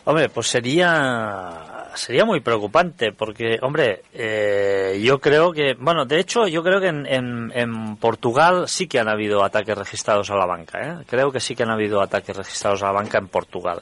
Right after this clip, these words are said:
Pero bueno, sin ir mucho más lejos, aquí en nuestro pequeño país ya se rumoreó hace unos años un sospechoso, eh, llamamiento de unas entidades bancarias hacia sus clientes para que cambiaran sus tarjetas de crédito,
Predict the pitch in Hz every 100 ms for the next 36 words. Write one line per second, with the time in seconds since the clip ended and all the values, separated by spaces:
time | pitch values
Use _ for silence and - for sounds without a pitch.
0 | - - 139 208 139 - 139 190 220 220
1 | 208 147 123 110 160 - 117 110 104 139
2 | 151 131 117 110 - 110 95 107 143 147
3 | 131 123 143 147 - 127 135 - 147 131
4 | 131 123 120 113 110 113 151 151 160 117
5 | 110 - 113 110 - - 127 110 - 156
6 | 120 139 - 147 190 170 180 - 151 -
7 | 165 160 - - - - - - - 113
8 | 107 104 104 107 107 120 170 180 135 120
9 | 107 104 104 107 - - 139 156 151 139
10 | 143 131 127 120 147 160 131 101 101 92
11 | - 104 95 185 - - 143 139 139 156
12 | - 131 131 123 123 123 143 165 - 135
13 | - 104 104 - 135 143 156 135 117 101
14 | - 117 131 104 - 95